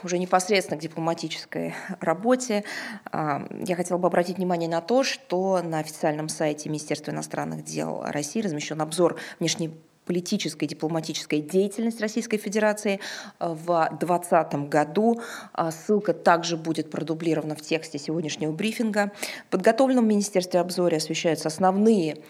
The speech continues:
векторы внешней политики нашей страны, э, в прошедшем году,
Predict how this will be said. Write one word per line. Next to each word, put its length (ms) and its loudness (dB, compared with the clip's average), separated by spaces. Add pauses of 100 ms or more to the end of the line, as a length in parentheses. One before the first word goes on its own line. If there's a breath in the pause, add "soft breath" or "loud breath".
(140 loud breath)
векторы 840 4
внешней 320 -2
политики 500 -2
нашей 260 -4
страны, 540 -2
э, 560 -4 (140)
в 420 -4
прошедшем 640 -4
году, 400 -2